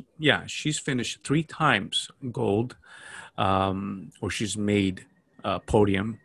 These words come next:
uh, gold three times. Sorry. Yeah, three times.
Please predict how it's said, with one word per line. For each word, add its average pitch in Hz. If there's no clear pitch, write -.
uh, 98
gold 101
three 123
times. -
Sorry. 95
Yeah, 131
three 143
times. 101